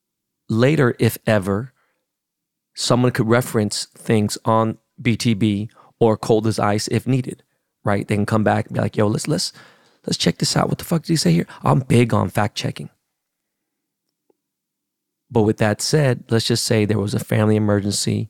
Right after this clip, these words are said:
regarding my children, and it stopped everything. And yesterday,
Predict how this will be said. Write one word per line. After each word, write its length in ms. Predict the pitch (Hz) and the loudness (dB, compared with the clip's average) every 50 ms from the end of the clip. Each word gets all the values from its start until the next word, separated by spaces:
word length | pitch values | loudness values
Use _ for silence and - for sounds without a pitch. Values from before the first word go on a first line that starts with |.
| _ _ _ _ _ _ _ _ _ - - | _ _ _ _ _ _ _ _ _ -4 -4
regarding 540 | 107 - 110 101 101 101 110 95 104 107 - _ _ _ _ _ _ _ _ _ _ _ _ _ _ _ _ - | -2 2 2 2 2 2 0 -2 -4 -6 -10 _ _ _ _ _ _ _ _ _ _ _ _ _ _ _ _ -6
my 180 | 101 92 98 | -4 -2 -2
children, 580 | - - - 117 104 101 95 98 98 104 113 117 _ _ _ _ _ _ _ _ _ _ _ _ _ _ _ _ _ _ _ _ _ - | -4 -4 -2 0 0 0 0 0 -2 -2 -4 -6 _ _ _ _ _ _ _ _ _ _ _ _ _ _ _ _ _ _ _ _ _ -4
and 80 | 110 104 | -2 -2
it 100 | 95 - | -2 -2
stopped 420 | - - - 104 101 98 - - - _ _ _ | -4 -4 -2 -2 -2 -4 -6 -10 -20 _ _ _
everything. 600 | - 98 98 87 104 101 92 87 - - - - _ _ _ _ _ _ _ _ _ _ _ _ _ _ _ _ _ _ _ _ _ _ _ _ _ _ _ _ _ _ _ _ _ _ _ _ - | -4 -4 -4 -4 -6 -8 -8 -8 -10 -14 -16 -16 _ _ _ _ _ _ _ _ _ _ _ _ _ _ _ _ _ _ _ _ _ _ _ _ _ _ _ _ _ _ _ _ _ _ _ _ -2
And 500 | - 113 110 107 101 98 98 92 90 - - _ _ _ _ _ _ _ _ _ _ _ | 0 2 4 4 4 2 2 0 -2 -4 -6 _ _ _ _ _ _ _ _ _ _ _
yesterday, 720 | - 98 104 101 - - - 107 110 107 104 104 101 98 | -2 0 2 2 0 -2 -2 0 2 4 4 2 2 -2